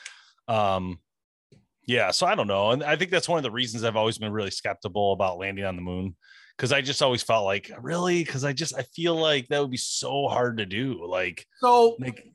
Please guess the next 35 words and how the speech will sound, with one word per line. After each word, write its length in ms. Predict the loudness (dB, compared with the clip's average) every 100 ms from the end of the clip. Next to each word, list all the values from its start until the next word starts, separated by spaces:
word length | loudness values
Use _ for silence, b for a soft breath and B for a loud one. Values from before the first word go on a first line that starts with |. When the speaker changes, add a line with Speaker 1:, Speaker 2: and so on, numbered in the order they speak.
| _
Speaker 1:
and 120 | -2 2
you 120 | 4
didn't 240 | 4 4 4
die 340 | 2 4 0
doing 320 | 0 0 0
it? 160 | 0 0
Like, 140 | 2
I 80 | 2
feel 160 | 2 2
like 160 | 0
you 100 | -2
would 180 | -4 -6 -2
maybe 300 | -2 0 -2
land 340 | -2 -2 -2
it, 140 | -4
but 100 | -2
not 160 | -2 -2
get 140 | -2
back 200 | 0 0 -2
off, 340 | -6 -6 -14 -20 -16
Speaker 2:
Here's 280 | -6 0 2
Speaker 1:
you 80 | 2
Speaker 2:
a 20 |
Speaker 1:
know? 120 | 2
Speaker 2:
crazy 400 | 0 0 -2 -8
thing. 460 | -8 -8 -6 -8 -12 _ _
Here's 220 | 0 2
a 80 | 2
crazy 380 | 0 0 0 -2
fact. 460 | -6 -4 -2 -4 -2
I 100 | 0
was 160 | 0
watching 400 | 2 0 0 -4
this 180 | -8 -8
one 460 | -2 0 0 -4